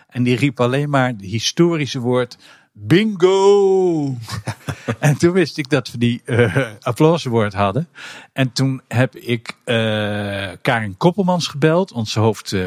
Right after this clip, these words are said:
P R toen. Eh, en die had net haar verjaardag gevierd. Eh, dus dat was vrij laat geworden. En toen heb ik gezegd, "Nou, ik denk dat wel het goed is als wij allebei heel vroeg in de Efteling zijn vanmorgen." Want Gerard Baars, die had die televisieopname die via die satelliet binnengekomen was,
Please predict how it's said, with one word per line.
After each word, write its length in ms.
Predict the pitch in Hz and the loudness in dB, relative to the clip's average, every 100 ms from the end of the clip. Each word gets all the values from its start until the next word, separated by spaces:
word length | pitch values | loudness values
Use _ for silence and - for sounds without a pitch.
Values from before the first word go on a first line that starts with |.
| 92 | -4
P 60 | 98 | -6
R 440 | 92 127 156 165 | -4 -2 -2 -2
toen. 340 | - 170 190 - - - - | 0 0 -2 -6 -18 -18 -16
Eh, 440 | - 117 113 113 113 | -6 -2 0 -2 -2
en 100 | 117 | -2
die 120 | 117 | 0
had 160 | 123 160 | 0 0
net 200 | 175 - | -2 0
haar 180 | 110 | -4
verjaardag 540 | - 107 107 156 165 - | -2 -2 0 0 -4 -6
gevierd. 480 | 135 160 160 180 - - - - _ | -6 -2 -2 -4 -8 -20 -20 -20 _
Eh, 240 | 117 120 | -4 -2
dus 140 | 113 117 | -2 -4
dat 160 | 127 | -4
was 180 | 127 110 | -4 -4
vrij 180 | - 120 | -2 -2
laat 280 | 120 147 - | 0 -2 -4
geworden. 300 | 143 143 139 | -4 -4 -2
En 100 | 135 | -4
toen 100 | 135 | -4
heb 100 | 117 | -6
ik 60 | |
gezegd, 120 | - 131 | -4 -2
"Nou, 180 | 131 | -4
ik 140 | 131 107 | -6 -4
denk 220 | 156 156 | -2 -2
dat 180 | 143 120 | -4 -2
wel 140 | 135 | -2
het 120 | 127 | -2
goed 220 | - 139 - | -4 -6 -6
is 140 | - | -8
als 140 | 127 | -6
wij 160 | - 117 | -2 0
allebei 360 | 127 120 120 117 | 0 0 0 2
heel 200 | 127 120 | 2 0
vroeg 320 | 117 127 - | 0 0 0
in 60 | |
de 80 | 117 | 0
Efteling 400 | 110 - 98 90 | -2 -6 -8 -6
zijn 240 | 95 90 92 | -6 -6 -8
vanmorgen." 520 | 98 92 92 - - _ - - - | -10 -10 -12 -14 -20 _ -20 -18 -10
Want 300 | - 123 127 - | -2 0 -2 -6
Gerard 400 | - 160 120 107 | 0 0 0 0
Baars, 420 | 151 143 107 - | 0 2 -2 -6
die 160 | 117 | -2
had 160 | 113 110 | -2 -2
die 200 | 104 92 _ _ _ _ | -4 -6 _ _ _ _
televisieopname 1080 | 123 110 104 170 - - 127 120 101 95 95 | -2 -2 0 -2 -2 -6 -4 -2 -2 -2 -6
die 160 | 107 | -8
via 220 | - 123 107 | -4 -2 -2
die 120 | 104 | -2
satelliet 560 | - 110 - 107 165 | -2 -2 -2 -2 0
binnengekomen 640 | 127 147 117 110 117 104 95 | 2 0 -2 -6 -4 -4 -4
was, 220 | 90 - | -12 -14